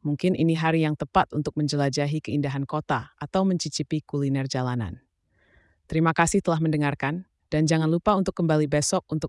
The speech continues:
mengetahui cuaca terbaru. Jika Anda menikmati acara ini, bagikan ke teman-teman Anda dan berikan ulasan bintang lima. Ini membantu lebih banyak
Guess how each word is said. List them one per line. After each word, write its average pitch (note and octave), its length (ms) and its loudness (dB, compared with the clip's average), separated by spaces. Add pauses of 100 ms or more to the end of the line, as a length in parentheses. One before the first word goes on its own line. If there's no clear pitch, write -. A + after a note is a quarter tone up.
mengetahui C#3+ 560 -4
cuaca D3+ 320 -2
terbaru. B2+ 480 -4 (960)
Jika - 240 4
Anda E3 160 4
menikmati D#3+ 480 2
acara C#3+ 320 -2
ini, D3 480 -2
bagikan E3+ 560 2
ke - 80 -8
teman-teman C#3+ 560 -2
Anda D#3+ 560 0
dan C#3+ 240 -4
berikan D3+ 400 -2
ulasan D3 480 -2
bintang C#3 400 -2
lima. D3+ 400 -2 (560)
Ini F3 160 4
membantu D#3+ 560 2
lebih D#3 240 0
banyak D3 320 0